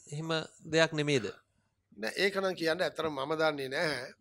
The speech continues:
Speaker 2: සාමාන්‍ය පොදු ජන පෙරමුණේ විතරක් නෙවෙයි, සජිබේ මන්ත්‍රීවරුත් ගිහිල්ලා තියෙනවා. තව පස් පක්ෂවල මන්ත්‍රීවරු ගිහිල්ලා තියෙනවා ජනාධිපතිතුමත් එක්ක. ඉතින් ජනාධිපතිවරයා ඒ වගේ සමුළුවලට යනකොට යම්කිසි අධ්‍යයනයක් ලබා දෙන්න තමයි ඒ,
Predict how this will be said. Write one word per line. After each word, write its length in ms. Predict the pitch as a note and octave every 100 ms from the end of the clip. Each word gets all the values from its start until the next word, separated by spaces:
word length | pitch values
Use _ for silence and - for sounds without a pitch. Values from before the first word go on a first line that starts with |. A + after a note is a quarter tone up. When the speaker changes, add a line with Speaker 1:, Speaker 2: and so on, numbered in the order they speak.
| _ _ - - _
Speaker 2:
සාමාන්‍ය 680 | - C#3 D#3 E3+ E3+ E3 D#3
පොදු 220 | C#3+ C#3+
ජන 160 | D#3
පෙරමුණේ 400 | D3+ D3+ D3 D3
විතරක් 220 | D3 C#3 D3+
නෙවෙයි, 440 | G3+ F3 D3+ G2+
සජිබේ 400 | C#3 D#3+ F#3+ A3
මන්ත්‍රීවරුත් 500 | G#3+ G#3+ A3 G#3+ G#3+
ගිහිල්ලා 280 | F#3+ C3 A#2
තියෙනවා. 340 | G2+ G2+ _ _ -
තව 180 | C#3+ F#3+
පස් 200 | G3 F#3+
පක්ෂවල 360 | - F#3+ G3+ G#3
මන්ත්‍රීවරු 380 | G#3 G#3 G#3 G#3
ගිහිල්ලා 240 | G3+ F#3
තියෙනවා 200 | E3+ F3
ජනාධිපතිතුමත් 580 | E3+ D#3+ C3 B2 A#2 -
එක්ක. 180 | - - - _ _ _ _ _ _ -
ඉතින් 100 | D#3+
ජනාධිපතිවරයා 680 | C#3+ D3 D3+ E3 F3 E3+ E3
ඒ 100 | D3+
වගේ 160 | D#3+ D3
සමුළුවලට 440 | C#3+ D3 E3+ D#3+
යනකොට 340 | D#3 E3 G3 G3+ F#3+ - _ _ _ _ _
යම්කිසි 340 | C3+ D3 D3 E3
අධ්‍යයනයක් 580 | C3 C#3+ F#3 F3 D#3 - - - -
ලබා 320 | B2 C#3 D3+
දෙන්න 180 | D3 C#3+
තමයි 340 | C#3 C#3 D#3+
ඒ, 160 | D3+